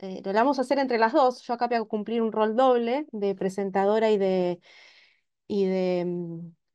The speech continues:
relatora, <laughs> digamos, de, de la ponencia. Este, vamos a tratar de ser tan prolijas como Marina, que fue una brillante también en, en el uso del tiempo. Ojalá pudiera aprender a ser tan, <laughs> tan, este,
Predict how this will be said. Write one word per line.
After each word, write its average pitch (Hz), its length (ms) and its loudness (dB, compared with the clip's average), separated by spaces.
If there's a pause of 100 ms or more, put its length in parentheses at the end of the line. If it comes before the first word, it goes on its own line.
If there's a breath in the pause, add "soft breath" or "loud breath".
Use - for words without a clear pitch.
(280)
relatora, 180 760 -2
<laughs> - 20 -20
digamos, 208 520 2
de, 190 300 0 (200 loud breath)
de 185 100 -2
la 185 140 -2
ponencia. 247 680 0 (420 loud breath)
Este, 190 580 -2 (240 soft breath)
vamos 254 300 2
a 240 60 0
tratar 233 260 2
de 269 100 2
ser 254 260 -4
tan 285 220 2
prolijas 277 380 -2
como 226 240 -8
Marina, 233 380 -2
que 214 100 -4
fue 220 440 -2 (480)
una 196 760 -6
brillante 254 720 0
también 233 560 -2
en, 202 180 -6
en 202 120 -2
el 202 120 0
uso 233 180 -4
del 196 180 0
tiempo. 269 640 2
Ojalá 220 480 2
pudiera 247 300 -2
aprender 240 420 -2
a 214 120 -4
ser 226 180 -8
tan, 226 360 -2
<laughs> 320 560 -4
tan, 220 320 -4
este, 196 640 -2